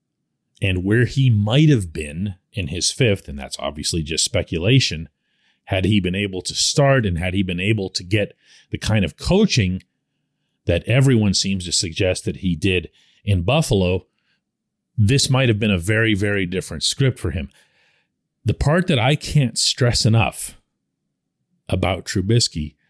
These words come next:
is that he was a number two overall pick in twenty seventeen.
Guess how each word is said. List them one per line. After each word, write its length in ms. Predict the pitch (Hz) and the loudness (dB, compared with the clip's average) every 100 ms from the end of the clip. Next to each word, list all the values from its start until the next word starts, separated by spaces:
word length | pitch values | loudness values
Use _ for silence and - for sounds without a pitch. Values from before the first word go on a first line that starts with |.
| _ _ _ - | _ _ _ -2
is 200 | 98 95 | 0 2
that 160 | 98 | 0
he 300 | - - 151 135 | -4 2 2 2
was 640 | 107 117 - - - - _ _ 120 | -2 -6 -8 -6 -6 -6 _ _ 4
a 80 | |
number 680 | 107 98 104 117 151 156 147 - | 6 8 8 8 6 6 2 -2
two 460 | - 160 135 104 98 | 2 4 4 2 2
overall 720 | 98 104 104 90 98 107 104 | 0 0 -2 -2 0 -2 -2
pick 520 | - 113 - - - _ _ _ | 0 0 -4 -12 -20 _ _ _
in 180 | 90 85 | -6 -6
twenty 360 | - 90 90 87 | -4 -4 -2 -2
seventeen. 760 | - 87 80 73 - 87 65 | -2 -2 -4 -6 -2 -2 -4